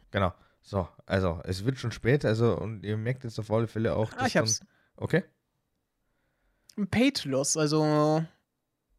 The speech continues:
Speaker 2: Paid, äh, wie bezahlt, äh, halten?
Speaker 1: Paid Loss, also, das ist, äh,
Speaker 2: Ein werbefreier
Speaker 1: unbezahlt.
Speaker 2: Podcast.
Speaker 1: Genau. Also, sprich, ich bin paid und, äh, Lasi ist lost. Lost.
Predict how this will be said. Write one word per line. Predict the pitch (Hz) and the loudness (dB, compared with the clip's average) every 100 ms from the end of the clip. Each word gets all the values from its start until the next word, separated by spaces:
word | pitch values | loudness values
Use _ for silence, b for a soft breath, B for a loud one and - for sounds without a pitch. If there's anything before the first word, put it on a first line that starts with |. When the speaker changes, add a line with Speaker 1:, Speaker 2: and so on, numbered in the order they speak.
| _ _ _ _ _ _ _ 170 - | _ _ _ _ _ _ _ -12 -4
Speaker 2:
Paid, | - 190 269 - | 2 2 2 -4
äh, | 180 180 170 156 | -2 2 2 2
wie | 156 | -2
bezahlt, | 143 165 180 185 | 0 2 4 2
äh, | 175 175 175 170 190 | 2 2 2 -2 -2
halten? | 175 185 247 285 _ _ _ _ _ _ _ _ | -2 0 -4 -6 _ _ _ _ _ _ _ _
Speaker 1:
Paid | 123 117 | 4 4
Loss, | 95 90 - | 4 0 0
also, | 98 104 | -2 -2
das | 92 104 | -2 -6
ist, | 107 - | -8 0
äh, | |
Speaker 2:
Ein | - 175 | 4 6
werbefreier | 170 196 240 - 202 | 8 6 6 4 2
Speaker 1:
unbezahlt. | 180 208 | 2 -2
Speaker 2:
Podcast. | - 131 - - - _ | -2 -4 -6 -12 -20 _
Speaker 1:
Genau. | - 110 87 _ _ _ _ _ _ _ _ _ | -8 -6 -6 _ _ _ _ _ _ _ _ _
Also, | 101 101 110 - | -4 0 0 -2
sprich, | - 131 123 - | -2 0 0 -4
ich | 139 - | -8 -2
bin | 131 - | -4 0
paid | 131 151 180 - _ | 2 2 0 -10 _
und, | 127 127 127 - | -4 -4 -4 -4
äh, | 123 117 - | -4 -2 -2
Lasi | 110 113 110 117 | 2 2 2 -4
ist | 110 - | -4 -2
lost. | 98 90 - - _ _ _ _ - - - _ _ _ _ _ _ _ _ _ _ _ _ _ | -4 -4 -8 -20 _ _ _ _ -20 -20 -20 _ _ _ _ _ _ _ _ _ _ _ _ _
Lost. | 98 90 - - | -4 -4 -4 -14